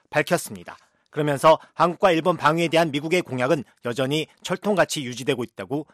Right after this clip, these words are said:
강조했습니다. 앞서 한국합동참모본부는 이날 언론 공지문에서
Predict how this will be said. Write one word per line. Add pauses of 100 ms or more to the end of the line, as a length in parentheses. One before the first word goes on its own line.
(140)
강조했습니다. (440)
앞서 (160)
한국합동참모본부는
이날
언론
공지문에서